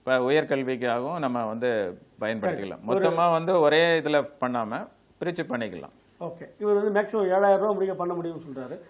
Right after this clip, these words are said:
Speaker 2: நீங்க சொன்ன மாதிரி ஒரு ரெண்டு, மூணு, ரெண்டு பிரச்சனை, ரெண்டாயிரத்தை வந்து நீண்ட காலத்துக்காக பண்ணலாம், பதினஞ்சு வருஷம்.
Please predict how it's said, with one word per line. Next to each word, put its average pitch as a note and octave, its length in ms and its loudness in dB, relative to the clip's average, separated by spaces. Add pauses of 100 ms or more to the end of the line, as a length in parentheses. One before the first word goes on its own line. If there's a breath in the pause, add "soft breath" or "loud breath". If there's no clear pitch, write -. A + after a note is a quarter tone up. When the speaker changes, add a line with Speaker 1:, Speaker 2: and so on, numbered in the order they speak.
(180 loud breath)
Speaker 2:
நீங்க G3+ 200 -2
சொன்ன G3+ 80 2
மாதிரி G3+ 220 2
ஒரு F#3 100 0
ரெண்டு, G3 260 4
மூணு, F#3 260 0
ரெண்டு F3 260 -4
பிரச்சனை, F3 340 -4
ரெண்டாயிரத்தை G3+ 360 2
வந்து F#3+ 220 -2
நீண்ட G3+ 220 0
காலத்துக்காக F#3 420 2
பண்ணலாம், C3 300 -8
பதினஞ்சு E3 280 -6
வருஷம். D#3 280 -6